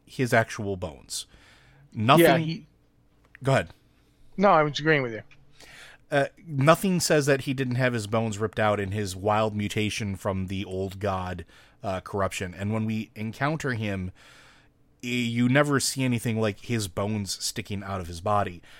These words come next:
Speaker 1: The metal plates are keeping his body together, but when we take those plates off and we fight him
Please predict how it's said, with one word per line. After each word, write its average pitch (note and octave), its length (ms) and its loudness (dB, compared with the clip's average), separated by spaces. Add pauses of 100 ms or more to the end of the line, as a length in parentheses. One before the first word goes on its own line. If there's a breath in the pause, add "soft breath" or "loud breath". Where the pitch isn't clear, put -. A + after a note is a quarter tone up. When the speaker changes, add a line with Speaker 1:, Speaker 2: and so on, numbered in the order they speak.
(160 soft breath)
Speaker 1:
The A#2+ 60 -2
metal D3+ 200 4
plates D3+ 300 -2
are A2 40 -6
keeping B2+ 360 -8
his G2+ 160 -4
body G#2 260 0
together, G2+ 380 -2
but F#2+ 160 -8
when G#2 180 -4
we B2 140 -6
take C3 320 -8
those B2 220 -4
plates A2 320 -2
off A2 280 2
and G2 100 -6
we G2 100 -8
fight G#2+ 320 -10
him G2 300 -6